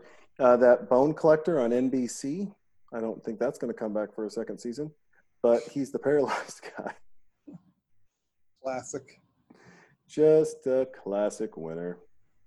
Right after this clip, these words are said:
Speaker 1: He's amazing.
Speaker 2: Wow. They're just shitty. They were just shitty to him.
Speaker 1: They were. And you know what? I'll tell you what, and I, you know,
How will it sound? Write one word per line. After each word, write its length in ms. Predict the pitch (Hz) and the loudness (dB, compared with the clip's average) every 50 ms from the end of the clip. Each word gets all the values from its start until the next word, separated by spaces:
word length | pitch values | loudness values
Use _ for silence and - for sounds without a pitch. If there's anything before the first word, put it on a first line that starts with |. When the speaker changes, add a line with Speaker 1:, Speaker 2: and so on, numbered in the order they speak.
| - | -12
Speaker 1:
He's 240 | - 135 143 139 147 | -8 -8 -6 -4 -4
amazing. 640 | 151 120 82 73 71 62 60 62 76 82 85 87 - _ _ _ _ _ _ _ _ _ _ _ - | -4 -4 -6 -8 -10 -12 -14 -14 -14 -14 -14 -16 -18 _ _ _ _ _ _ _ _ _ _ _ -10
Speaker 2:
Wow. 420 | 135 143 143 143 143 143 139 - - - - - - _ - | -8 -6 -4 -2 -2 -2 -4 -4 -10 -20 -20 -20 -20 _ -8
They're 200 | 143 165 185 190 | -4 -4 -4 -2
just 300 | 185 170 147 - - - | -2 -4 -6 -6 -10 -12
shitty. 340 | - - 143 151 160 156 147 | -8 -6 -6 -4 -4 -4 -4
They 140 | 170 202 349 | -2 -2 -2
were 160 | 330 294 254 | -2 -2 -2
just 200 | 247 285 254 - | -2 -2 -4 -4
shitty 420 | - - - 302 - - 285 277 196 | -8 -8 -6 -4 -2 -2 -2 -2 -2
to 80 | 135 | -4
him. 280 | 123 131 - - - - - _ _ _ _ _ _ _ _ _ _ _ _ _ _ _ | -8 -10 -12 -12 -16 -18 -20 _ _ _ _ _ _ _ _ _ _ _ _ _ _ _
Speaker 1:
They 140 | 156 160 156 | 2 2 4
were. 460 | 120 113 117 117 117 113 113 117 - - | 4 4 4 4 4 4 2 0 -4 -4
And 220 | 131 123 127 127 | -4 -2 -2 0
you 60 | 131 | 0
know 120 | 127 135 131 | 2 4 4
what? 180 | 135 135 127 - | 4 4 2 0
I'll 120 | 143 175 180 | -4 -4 -4
tell 160 | - 269 262 | -4 -4 -2
you 100 | 196 143 | -2 2
what, 400 | 165 175 143 113 - - - - | 2 4 4 4 2 -2 -6 -8
and 140 | 123 120 120 | -6 -4 -2
I, 80 | 127 123 - 123 | -4 -4 -6 -6
you 140 | 123 123 | -6 -6
know, 160 | 120 117 117 | -6 -6 -8